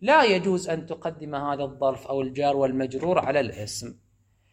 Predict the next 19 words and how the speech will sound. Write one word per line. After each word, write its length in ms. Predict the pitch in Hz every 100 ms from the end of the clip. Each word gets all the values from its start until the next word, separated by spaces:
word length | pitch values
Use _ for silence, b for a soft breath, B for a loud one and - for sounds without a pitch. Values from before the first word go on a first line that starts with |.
| _
فلا 420 | - 151 147 180
يجوز 520 | 214 220 202 240 233 233
تقديم 680 | 220 214 190 214 214 208
المعمول 720 | 208 208 208 175 196 208 202 196
على 220 | 185 196
الاسم، 640 | 196 185 208 190 - 110
فلا 360 | - 165 202 233
تقول: 560 | 226 233 247 220 170 B B 208
"إن 320 | 208 208 208
بك 260 | 226 220
زيدًا 540 | 208 196 208 208 208 208
واثق"، 500 | 208 208 208 208 220 214 160 - b b -
أو 320 | 220 220 185
"إن 300 | - 220 214
عندك 520 | 214 190 226 214 208 208
زيدًا 400 | 196 208 220 233
جالس"، 600 | 180 160 151 151 - 165 156 156 165 - _ _ _ _ -
وأجازه 800 | 349 320 254 220 220 240 254 285
بعضهم. 960 | 165 - 135 127 135 135 139 139 139